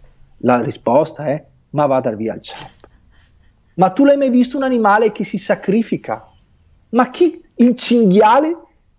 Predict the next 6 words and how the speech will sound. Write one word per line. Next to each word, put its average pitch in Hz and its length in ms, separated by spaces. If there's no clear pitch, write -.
si - 260
sacrifica 277 840
per 247 180
la 226 100
sua 254 240
cinghiala. 180 840